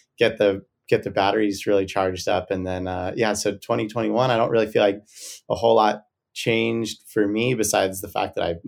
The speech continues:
I physically felt way better. Mentally, I felt better 'cause I'd had a break. And, you know, we went to Australia and, uh, just, you know, I felt like I was surfing well and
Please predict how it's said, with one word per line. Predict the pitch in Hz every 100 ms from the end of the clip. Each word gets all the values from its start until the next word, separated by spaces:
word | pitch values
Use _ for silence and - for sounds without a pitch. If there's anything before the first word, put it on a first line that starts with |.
| -
I | 101
physically | - 117 107 107
felt | 104 98 98
way | 92
better. | 90 92 92
Mentally, | 98 104 101
I | 90
felt | 92 90
better | 95 92
'cause | -
I'd | 90
had | 92 95
a |
break. | 85 101 104 95 92 _
And, | 101 90 87 85 _ _ _ _
you | -
know, | 92
we | 90
went | 95 95
to | 90
Australia | 87 - 95 95 95 95 101 -
and, | 92 87 87 87 87 _ _ _ _
uh, | 98 85 82
just, | 85 - - - _
you | 113
know, | 95
I | 85
felt | 85 101 92
like |
I | 87
was | 87 -
surfing | - 104 101 98
well | 95 95 107
and | 107 87